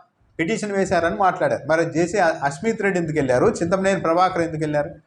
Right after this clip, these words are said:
ధైర్యంగా అరెస్ట్కు సిద్ధమైన వాళ్ళు అయితే హైకోర్టుకు వెళ్ళి అలాంటి ఆదేశాలు తెచ్చుకోవాల్సిన అవసరం ఏముంది?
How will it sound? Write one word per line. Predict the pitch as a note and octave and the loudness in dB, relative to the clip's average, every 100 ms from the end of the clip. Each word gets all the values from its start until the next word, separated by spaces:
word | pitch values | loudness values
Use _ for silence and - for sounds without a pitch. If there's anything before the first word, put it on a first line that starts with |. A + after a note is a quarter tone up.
| _ - _ _ - - _ _ - _ - | _ -20 _ _ -20 -20 _ _ -20 _ 0
ధైర్యంగా | C#3 F#3 G3+ | 2 2 4
అరెస్ట్కు | F#3 F#3+ - F#3+ F3 | 2 2 -4 -6 -6
సిద్ధమైన | D#3+ E3+ F3+ F3 | -4 -4 -2 0
వాళ్ళు | E3 C3 | 0 0
అయితే | - | -2
హైకోర్టుకు | F#3+ E3 F3 F3+ F3+ | 0 2 2 2 2
వెళ్ళి | F3+ | 4
అలాంటి | E3 E3 D#3+ | 4 2 2
ఆదేశాలు | E3+ F3 F3+ E3 | 0 0 -2 -2
తెచ్చుకోవాల్సిన | D#3+ E3+ E3 D#3+ | -4 -2 -2 0
అవసరం | D#3+ D#3 D#3 | -2 -2 -6
ఏముంది? | D#3 D#3 | -4 -4